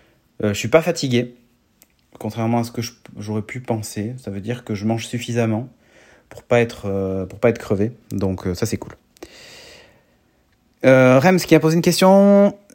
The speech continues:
Euh, qu'est-ce que tu voudrais réaliser, être d'ici six mois, un an avec tes lives et le contenu en tant que Cédric Deluca, donc en dehors de sur Renegade ?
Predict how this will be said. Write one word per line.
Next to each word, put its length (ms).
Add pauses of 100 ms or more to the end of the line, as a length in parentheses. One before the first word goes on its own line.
(160)
Euh, 320
qu'est-ce 220
que 100
tu 260
voudrais 600
réaliser, 760
être 300
d'ici 480
six 240
mois, 420
un 220
an 100
avec 220
tes 100
lives 240
et 60
le 80
contenu 400
en 80
tant 120
que 120
Cédric 320
Deluca, 360
donc 200
en 60
dehors 220
de 100
sur 260
Renegade ? 420